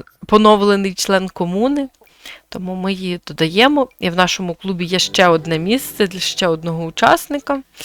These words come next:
Тому ми зможемо ще когось додати до комуни, можливо, чоловіка Джесі. Також до нас прийшла Стефанія на ділянку. Я думаю, вона дізналась про те, що Сесилія повернулася, і вирішила з нею поговорити.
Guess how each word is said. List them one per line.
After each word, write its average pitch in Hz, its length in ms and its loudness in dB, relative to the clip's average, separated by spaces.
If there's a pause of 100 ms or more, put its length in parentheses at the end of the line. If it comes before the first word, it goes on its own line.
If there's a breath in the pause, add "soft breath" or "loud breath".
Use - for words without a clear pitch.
(640 loud breath)
Тому 226 200 0
ми 214 160 0
зможемо 208 340 -2
ще - 260 0
когось 170 380 -4
додати 175 440 -4
до 165 100 -8
комуни, 240 640 -2 (120)
можливо, 160 640 -2 (120)
чоловіка 165 520 -2
Джесі. 220 560 2 (1120 loud breath)
Також 233 280 0
до 214 120 2
нас 233 200 4
прийшла 190 760 0 (320)
Стефанія 190 680 0
на 185 140 -4
ділянку. 240 560 0
Я 240 120 4
думаю, 196 360 -2
вона 180 680 0
дізналась 170 640 2
про - 200 -6
те, 180 120 -2
що - 200 -4
Сесилія 170 600 -2
повернулася, 226 840 0
і 208 80 4
вирішила 185 560 -2
з - 100 -14
нею 175 200 0
поговорити. 170 840 0